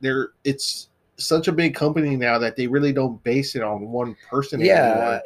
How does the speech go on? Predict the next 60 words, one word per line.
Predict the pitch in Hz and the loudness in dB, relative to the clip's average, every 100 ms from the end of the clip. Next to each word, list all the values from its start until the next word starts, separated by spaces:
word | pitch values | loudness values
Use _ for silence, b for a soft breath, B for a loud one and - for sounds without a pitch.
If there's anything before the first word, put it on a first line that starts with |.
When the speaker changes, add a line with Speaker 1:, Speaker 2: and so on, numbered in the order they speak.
| 156 | 2
Speaker 2:
Again, | 170 170 196 | 4 4 4
they're | 180 | 6
Speaker 1:
You | 175 | 4
Speaker 2:
trying | - 190 | 4 6
to | 143 | 6
go | 143 180 | 6 8
Speaker 1:
know, | |
Speaker 2:
with | 175 165 | 6 6
the | 139 | 6
whole | 160 160 156 | 8 8 6
no | 160 180 | 6 6
Speaker 1:
it's | 165 | 6
like, | 180 | 4
Speaker 2:
one | 175 147 | 2 -4
person | - 170 160 | -2 -2 2
Speaker 1:
yeah, | 170 147 | 4 4
Speaker 2:
is | |
the | 135 135 | 2 0
Speaker 1:
it's | - | 0
like | 160 139 | -2 -2
the | |
Speaker 2:
greater | 139 - | -8 -2
than | 156 156 | 2 4
Speaker 1:
company, | 151 127 | 4 2
Speaker 2:
the | 135 | -2
whole. | 131 165 139 | 0 0 0
Speaker 1:
right? | 127 156 | 0 0
You're | 139 147 | 0 -2
there | 165 165 | -2 -4
to | 143 | -6
see | - 160 151 | -6 -4 -4
the | 135 123 | -4 -6
W | 143 143 | -4 -2
W | 147 123 _ _ | -2 -6 _ _
E | 143 160 | -4 -4
now, | 139 120 113 | -4 -4 -4
right? | 107 127 139 147 | -4 -4 -4 -4
Speaker 2:
Right, | 147 151 123 110 _ - | 4 4 4 0 _ -4
Speaker 1:
Yeah. | 135 | 2
Speaker 2:
right. | 147 127 120 - | 4 4 0 -2
You | 151 | 0
know, | 147 135 | 0 2
I | 160 | 0
mean, | 180 180 | 0 0
even, | 208 247 208 | 2 2 4
like, | 175 - | 4 4
my | 156 156 | 2 4
Speaker 1:
'Cause | |
I | - | 4
Speaker 2:
nephew | 156 220 | 6 6
Speaker 1:
would've | 175 160 | 6 4
said | 208 202 | 2 2
before, | 165 - 202 165 | -2 -2 -2 0
if | |
you | 175 | -2
had | 247 240 | -2 0
asked | 208 202 | 0 0
that | 180 175 | -4 -4
question | 170 165 160 | -6 -6 -6
about | 131 117 | -6 -6